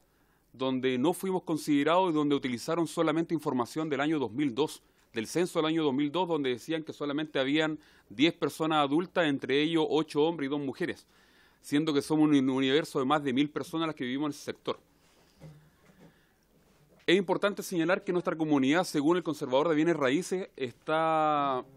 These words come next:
conformada desde el año dos mil diez, por lo tanto esta empresa fácilmente podría haber verificado en terreno o a través del conservador de que efectivamente la comunidad ya existía y estaba previamente organizada.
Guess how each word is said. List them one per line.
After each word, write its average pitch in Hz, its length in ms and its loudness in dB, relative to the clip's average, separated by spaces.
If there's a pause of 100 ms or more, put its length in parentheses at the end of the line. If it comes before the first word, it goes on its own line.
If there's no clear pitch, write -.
(220)
conformada 170 600 4
desde 147 140 4
el 127 40 0
año 165 180 0
dos 143 120 2
mil 143 220 0
diez, 170 200 0
por 131 160 -4
lo 123 80 2
tanto 151 240 -2
esta 160 160 -4
empresa 165 540 -2 (280)
fácilmente 165 580 -2
podría 151 240 2
haber 170 160 2
verificado 147 640 0
en 123 100 -4
terreno 147 420 -2
o 143 120 4
a 123 40 0
través 139 320 0
del 151 100 -4
conservador 127 640 -2 (380)
de 123 140 -4
que 135 160 2
efectivamente 160 920 -2
la 127 140 -2
comunidad 127 340 -2
ya 151 160 -2
existía 156 440 -4 (200)
y 123 100 -6
estaba 139 260 0
previamente 143 640 2
organizada. 120 500 -2